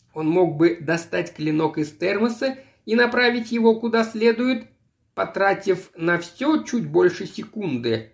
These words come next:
а может и меньше. Он, я полагаю, взял оружие в левую руку и ударом правой руки по тупому концу вогнал его в грудь. Кроме того, если бы орудие затупилось,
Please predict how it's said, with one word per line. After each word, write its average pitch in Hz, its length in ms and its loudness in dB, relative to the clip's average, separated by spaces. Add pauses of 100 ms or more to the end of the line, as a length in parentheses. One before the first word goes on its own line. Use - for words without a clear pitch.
(140)
а 277 100 -2
может 302 320 2
и 139 60 -6
меньше. 151 540 -4 (500)
Он, 170 240 4
я 254 160 2
полагаю, 139 500 2
взял 160 380 2
оружие 214 760 2
в 156 160 -2
левую 240 560 2
руку 226 560 0 (160)
и 160 80 0
ударом 165 540 0
правой 143 400 0
руки 131 600 -4 (300)
по 170 120 -4
тупому 214 500 2
концу 185 460 -2
вогнал 151 580 0
его 143 320 0
в 127 100 -4
грудь. 147 380 0 (380)
Кроме 208 320 2
того, 175 640 0 (180)
если 220 260 6
бы 220 160 6
орудие 208 640 0
затупилось, 214 920 -2